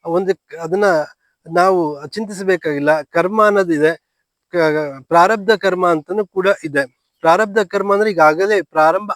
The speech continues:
ಆಗಿರುವುದಕ್ಕೆ ಪ್ರಾರಂಭ ಕರ್ಮ ಅಂತ ಹೇಳ್ತೀವಿ. ಇದರ ಬಗ್ಗೆ ಎಲ್ಲ ನಾನು ಮುಂದಿನ ಸಂಚಿಕೆಯಲ್ಲಿ ಮಾತನಾಡ್ತೇನೆ.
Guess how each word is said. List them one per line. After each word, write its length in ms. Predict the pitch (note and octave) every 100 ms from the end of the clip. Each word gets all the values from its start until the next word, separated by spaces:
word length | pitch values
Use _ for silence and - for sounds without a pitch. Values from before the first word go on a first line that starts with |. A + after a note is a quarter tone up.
| -
ಆಗಿರುವುದಕ್ಕೆ 640 | D#3+ E3+ G#3 F#3 E3+ F#3+
ಪ್ರಾರಂಭ 420 | E3 A3+ D#3+ F#3+
ಕರ್ಮ 340 | F#3 D#3 D3+ D#3+
ಅಂತ 160 | D#3
ಹೇಳ್ತೀವಿ. 520 | D#3+ D3 C3+ C#3+ D3 E3 _ - _
ಇದರ 160 | F#3+ A3+
ಬಗ್ಗೆ 280 | G#3+ G#3 G#3
ಎಲ್ಲ 160 | A3 G#3
ನಾನು 220 | F3 D#3+
ಮುಂದಿನ 320 | D3+ F3+ G3+
ಸಂಚಿಕೆಯಲ್ಲಿ 560 | G3 E3+ E3+ - F3 F3
ಮಾತನಾಡ್ತೇನೆ. 840 | D#3 C#3+ D#3+ C#3+ - D3+ - _